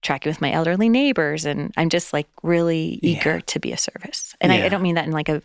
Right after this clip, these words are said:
Speaker 1: a, like, a religious way. I mean it, like, from the depth of my heart.
Speaker 2: I wanna read the rest of that Philippians passage, Cher, because he says, "The Lord is near.
Speaker 1: Mm-hmm.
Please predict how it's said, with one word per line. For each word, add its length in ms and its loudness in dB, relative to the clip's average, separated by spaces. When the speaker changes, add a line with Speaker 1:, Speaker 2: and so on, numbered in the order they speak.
Speaker 1:
a, 220 -2
like, 160 -2
a 80 -4
religious 440 0
way. 160 -2
I 100 0
mean 160 4
it, 180 -6
like, 160 -8
from 160 0
the 100 4
depth 300 -2
of 100 -16
my 120 -8
heart. 440 -12
Speaker 2:
I 60 0
wanna 260 6
read 200 4
the 60 0
rest 360 0
of 100 -4
that 320 0
Philippians 560 0
passage, 520 0
Cher, 480 -2
because 640 -4
he 120 -2
says, 640 0
"The 80 -12
Lord 300 2
is 180 0
near. 520 -2
Speaker 1:
Mm-hmm. 260 -4